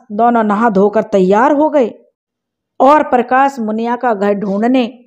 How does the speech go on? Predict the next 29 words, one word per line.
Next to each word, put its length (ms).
और 120
उसके 280
पिता 320
से 160
बात 320
करने 360
के 180
लिए 200
वहां 200
से 160
निकल 320
गया। 260
मुनिया 420
बूढ़ी 400
औरत 360
की 500
मदद 260
से 160
एक 100
नौकरानी 540
के 180
साथ 340
अमर 200
सिंह 220
की 100
हवेली 420
में 140
आ 120
गई। 160